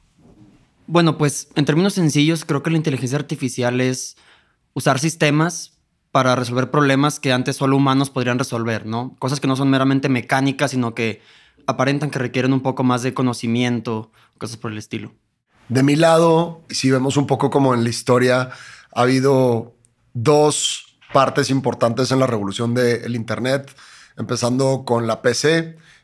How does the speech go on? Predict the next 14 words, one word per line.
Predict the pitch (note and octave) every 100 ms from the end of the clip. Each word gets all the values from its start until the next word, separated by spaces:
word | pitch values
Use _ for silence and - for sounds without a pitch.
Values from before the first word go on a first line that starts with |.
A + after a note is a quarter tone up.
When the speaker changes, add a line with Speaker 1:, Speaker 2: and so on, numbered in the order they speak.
| -
Speaker 2:
en | A#2+ A#2+
donde, | A#2 A2+ A#2 A2+ G#2+ G#2 -
este, | A2+ G#2+ - A#2 G#2+ G#2 G2+
era | A#2
una | B2 C3
computadora | B2 A#2 B2 C#3+ D3+ D3+ C#3+
con | A#2 A#2+
la |
que | A#2
podía | - A2+ A#2
interactuar | A#2+ B2+ A#2+ - C3 B2+
un | B2+ B2
humano. | B2 C3+ C3+ B2+ C3 - - - _
Luego | A#2+ A#2 B2 A#2+ A#2+ A#2+